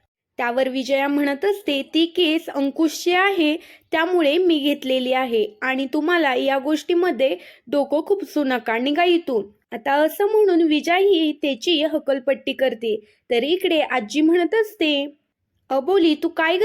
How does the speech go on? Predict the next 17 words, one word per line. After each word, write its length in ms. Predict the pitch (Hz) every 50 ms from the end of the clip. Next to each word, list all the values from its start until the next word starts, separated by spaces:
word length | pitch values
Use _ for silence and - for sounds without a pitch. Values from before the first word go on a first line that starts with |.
| 440
तिथं 200 | 427 415 415 427 415 403
बोलून 380 | 403 392 370 330 359 381 370
असलीस 680 | 381 381 370 359 - 277 294 320 320 359 359 - - - -
आणि 400 | 294 294 285 302 311 294 277 269 -
तुझा 220 | 302 254 - 320
पण 280 | 320 - 339 339 359 359
तू 240 | 359 370 285 320 339
पूर्णच 520 | 339 339 302 294 294 285 302 302 294 -
करणार." 480 | - 285 269 254 254 247 226 202 214 240
नीता 380 | 247 247 247 247 - 262 254
म्हणते, 420 | 269 311 381 440 453 415 392 311 285
"असे 460 | 285 - - 269 262 - - 330 339
डायलॉग 400 | 339 359 349 349 349 339 339 311
बोलून 440 | 320 359 392 403 349 302 302 311 320
काही 340 | - 311 285 269 262 277
पूर्ण 400 | 330 339 - 349 330 302 277 277
होत 240 | 285 285 269 269 254